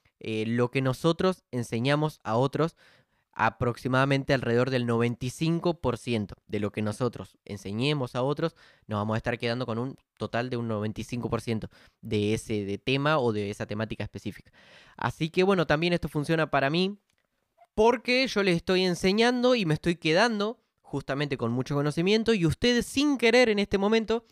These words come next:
están justamente invirtiendo su tiempo y sin querer están, están aprendiendo algo sobre una temática en particular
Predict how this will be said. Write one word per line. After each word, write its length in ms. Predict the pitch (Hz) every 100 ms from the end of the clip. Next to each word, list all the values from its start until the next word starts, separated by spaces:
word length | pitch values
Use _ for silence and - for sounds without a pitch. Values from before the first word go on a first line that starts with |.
| _
están 240 | 127 - 165
justamente 500 | 170 175 180 180 180
invirtiendo 840 | 156 151 151 151 - 262 269 208
su 160 | 170 151
tiempo 520 | - 214 202 185 214 - - -
y 140 | 214
sin 240 | - 277 254
querer 240 | 240 254
están, 360 | 233 190 196 -
están 300 | 143 - 170
aprendiendo 580 | 175 147 151 165 190 -
algo 460 | 135 123 104 101 -
sobre 280 | - 104 117
una 140 | 117
temática 580 | 113 123 131 117 110 107
en 240 | 104 107
particular 560 | - - 120 143 208 240